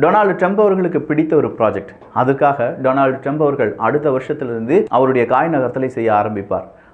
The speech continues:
அந்த நேரம் இஸ்ரேல் ஒரு விளையாட்டு விளையாடும் பாருங்க. ஹிஸ்புல்லாவால வெளியில வரவே முடியாத நிலைமைக்கு இப்போது தள்ளப்பட்டிருக்கு பாருங்க.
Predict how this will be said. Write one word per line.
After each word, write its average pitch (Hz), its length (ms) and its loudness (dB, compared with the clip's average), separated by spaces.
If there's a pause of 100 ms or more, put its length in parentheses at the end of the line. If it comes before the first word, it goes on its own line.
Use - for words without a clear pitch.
அந்த 113 360 2
நேரம் 165 260 2
இஸ்ரேல் 151 380 0
ஒரு 131 160 2
விளையாட்டு 147 340 2
விளையாடும் 143 400 2
பாருங்க. 113 380 0 (320)
ஹிஸ்புல்லாவால 156 600 2
வெளியில 143 300 2
வரவே 156 340 2
முடியாத 156 420 2
நிலைமைக்கு 170 400 -2
இப்போது 156 240 -2
தள்ளப்பட்டிருக்கு 143 600 -2
பாருங்க. 110 420 -4